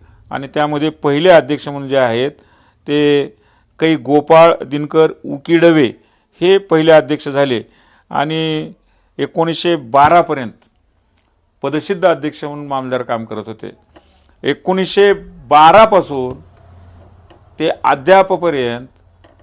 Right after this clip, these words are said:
प्रभाग कमी जास्त झाले, मतदार कमी जास्त झाले,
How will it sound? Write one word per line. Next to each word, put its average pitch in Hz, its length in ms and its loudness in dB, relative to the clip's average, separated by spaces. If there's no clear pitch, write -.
प्रभाग 151 300 0
कमी 175 320 -6
जास्त 175 260 0
झाले, 120 500 -6
मतदार 156 480 -2
कमी 165 260 -8
जास्त 143 200 -4
झाले, 107 440 -10